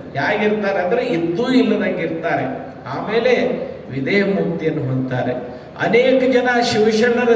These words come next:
ಚರಿತ್ರೆಯನ್ನು ನಾವು ಕೇಳ್ತೀವಿ ಹನ್ನೆರಡನೇ ಶತಮಾನದಲ್ಲಿ. ಅವರೆಲ್ಲರೂ ಶರಣ ಸ್ಥಿತಿಯನ್ನು ಹೊಂದಿದ್ರು, ಐಕ್ಯ ಸ್ಥಿತಿಯನ್ನು ಹೊಂದಿದ್ರು, ಲಿಂಗಾಂಗ ಸಾಮರಸ್ಯ ಸುಖವನ್ನ ನಿತ್ಯವೂ ಕ್ಷಣ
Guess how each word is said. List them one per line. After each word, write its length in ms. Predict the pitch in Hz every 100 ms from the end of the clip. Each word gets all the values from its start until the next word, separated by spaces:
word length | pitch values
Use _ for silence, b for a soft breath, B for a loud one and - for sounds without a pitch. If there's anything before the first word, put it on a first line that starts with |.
| 233
ಚರಿತ್ರೆಯನ್ನು 720 | 226 233 262 254 240 247 240
ನಾವು 220 | 233 226 226
ಕೇಳ್ತೀವಿ 400 | 220 214 220 202
ಹನ್ನೆರಡನೇ 480 | 175 185 220 220 220 202
ಶತಮಾನದಲ್ಲಿ. 680 | 190 185 190 175 165 127 - - B B B B -
ಅವರೆಲ್ಲರೂ 880 | 175 226 226 - - 285 285 226 226 220
ಶರಣ 280 | 240 202 247 269
ಸ್ಥಿತಿಯನ್ನು 600 | 262 262 262 254 262 254
ಹೊಂದಿದ್ರು, 500 | 240 240 247 233 233 - - - - - B B B B -
ಐಕ್ಯ 380 | 214 247 254 262
ಸ್ಥಿತಿಯನ್ನು 520 | 262 262 262 254 254
ಹೊಂದಿದ್ರು, 500 | 247 247 247 247 233 226 202
ಲಿಂಗಾಂಗ 500 | 202 - 254 254 254
ಸಾಮರಸ್ಯ 760 | 262 247 226 233 262 262 254 254 254
ಸುಖವನ್ನ 540 | 233 226 247 254 254 262 233
ನಿತ್ಯವೂ 760 | 220 214 - 269 269 269 254
ಕ್ಷಣ 300 | 254 - 233